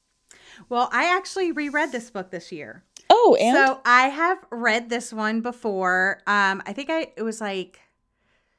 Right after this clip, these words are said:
Speaker 1: maybe twenty nineteen. I don't remember exactly, but I read it near, like, when it released, and I rated it five stars. Loved it. Um, and then I reread it this year and also rated it five stars again.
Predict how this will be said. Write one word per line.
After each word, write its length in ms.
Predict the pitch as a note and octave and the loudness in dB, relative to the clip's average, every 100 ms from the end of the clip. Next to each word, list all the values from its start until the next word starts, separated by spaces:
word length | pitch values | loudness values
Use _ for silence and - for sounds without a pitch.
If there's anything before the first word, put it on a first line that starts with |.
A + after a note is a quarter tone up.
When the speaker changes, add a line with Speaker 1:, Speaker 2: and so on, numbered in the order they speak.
| _ - | _ -14
Speaker 1:
maybe 540 | G#3 A3 A#3+ A#3+ C#4 | -8 -4 -4 -6 -10
twenty 340 | C4+ - C#4 C4+ | -10 -6 -4 -4
nineteen. 680 | C4 B3+ - C4+ B3+ C4 | -4 -8 -10 -10 -8 -6
I 80 | A3 | -4
don't 120 | G#3+ | -4
remember 340 | F3+ G3 F#3 E3+ | -8 -10 -8 -10
exactly, 540 | D#3 C3 - - - | -8 -8 -8 -12 -14
but 200 | - E3+ - | -6 -6 -4
I 100 | G#3 | -2
read 200 | A#3+ D4+ | -2 -2
it 160 | - | -6
near, 480 | A3+ A#3 B3 A#3 A#3 | -6 -6 -4 -6 -4
like, 220 | A3+ G3+ | -6 -8
when 80 | G#3 | -10
it 160 | G3 _ _ | -12 _ _
released, 580 | A#3 A#3 F3+ C3+ F#3 - | -10 -8 -10 -10 -14 -16
and 120 | - G3 | -10 -8
I 60 | |
rated 340 | F#3+ F3+ F#3+ F#3+ | -6 -8 -8 -10
it 100 | - | -4
five 260 | F3+ G#3 | -4 -4
stars. 500 | - D#3 A2+ - F#3 - | -6 -6 -6 -8 -14 -14
Loved 360 | G#3+ F#3 E3+ A#2+ | -8 -8 -8 -10
it. 320 | B2+ G#3 - - - - _ - | -10 -12 -14 -20 -20 -20 _ 0
Um, 320 | A3 G#3+ G#3+ - | 0 0 -4 -8
and 140 | G#3 | -8
then 140 | A#3+ C#4 | -6 -4
I 60 | C4+ | -6
reread 340 | B3+ C4 C4+ | -6 -6 -6
it 80 | C4 | -6
this 180 | C4+ D4 | -8 -6
year 140 | C#4+ | -4
and 180 | C#4 C4+ _ | -4 -8 _
also 640 | - C#4+ A4+ - C4+ G3+ F#3 | 2 2 2 2 2 2 -2
rated 320 | G#3+ G#3 C4 | -4 -2 -2
it 100 | C4 | -4
five 240 | - B3+ C4+ | 0 0 0
stars 300 | C4+ C#4 C#4+ | 0 0 0
again. 640 | C4 G#3 C#4 D4 E3+ F#3 | -4 -2 0 -2 -6 -4